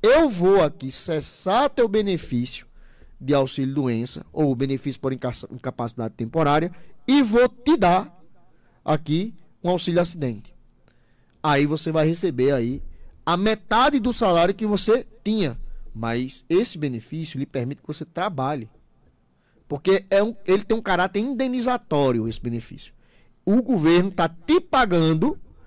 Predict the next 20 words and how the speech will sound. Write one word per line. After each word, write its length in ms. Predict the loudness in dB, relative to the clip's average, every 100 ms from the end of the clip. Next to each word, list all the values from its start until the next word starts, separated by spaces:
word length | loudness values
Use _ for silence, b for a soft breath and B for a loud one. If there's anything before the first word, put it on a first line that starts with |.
| b b
por 140 | 2
você 260 | 4 4 2
não 280 | 2 0 0
ter 280 | 2 4
as 200 | 4 2
mesmas 560 | 2 2 2 2 -2 -4
condições 520 | -4 -4 -4 -4 -2
de 80 | -2
trabalho 600 | -2 -2 2 2 2 0 -8
de 100 | -8
uma 100 | -6
pessoa 320 | -6 -8 -6
normal. 400 | -2 0 0 -2 -6 b b
Mas 300 | 0 4 6
o 80 | 4
governo 400 | 2 4 2 2
quer 160 | 0 0
que 100 | 0
você 220 | 0 0
trabalhe. 500 | 0 0 2 0